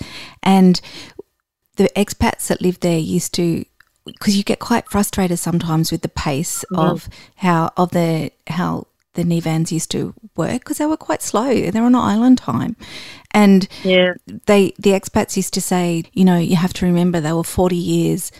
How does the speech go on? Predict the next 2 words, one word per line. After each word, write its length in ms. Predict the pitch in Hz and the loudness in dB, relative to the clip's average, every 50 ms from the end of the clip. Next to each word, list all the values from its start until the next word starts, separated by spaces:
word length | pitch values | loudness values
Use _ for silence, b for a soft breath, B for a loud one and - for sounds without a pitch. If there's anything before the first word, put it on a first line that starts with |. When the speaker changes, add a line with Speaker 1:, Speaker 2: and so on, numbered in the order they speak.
| b b b b b | b b b b b
Speaker 1:
from 540 | _ - - 175 170 170 165 160 160 170 170 b b b b b b _ _ _ _ _ _ _ _ _ | _ -2 0 2 4 4 4 2 0 0 -2 b b b b b b _ _ _ _ _ _ _ _ _
pitchfork 680 | - - - - - - 180 147 - - - _ - | -6 -4 -4 -6 -4 -2 -2 -2 -2 -4 -8 _ -18